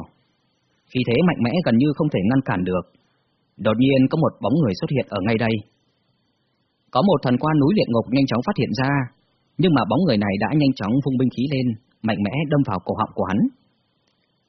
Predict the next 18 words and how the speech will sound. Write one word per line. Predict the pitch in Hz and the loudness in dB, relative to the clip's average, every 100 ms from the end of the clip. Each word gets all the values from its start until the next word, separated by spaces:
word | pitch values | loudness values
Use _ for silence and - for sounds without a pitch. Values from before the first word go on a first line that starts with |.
| _ 110 | _ -2
Máu | 123 | 0
tươi | 160 135 127 | 2 0 2
không | 135 | 0
ngừng | 113 98 | 2 0
từ | 101 98 | -2 -2
trong | 131 202 | -2 -2
yết | - | -2
hầu | 104 101 | -4 -2
tên | 135 | -2
thần | 101 92 | -2 -2
quan | 127 | 0
núi | 117 160 | 0 0
luyện | 151 | 0
ngục | 117 101 104 | -2 -4 -4
này | 95 | -4
tuôn | 131 131 | -4 -2
ra | 123 | -2
ngoài, | 104 | -4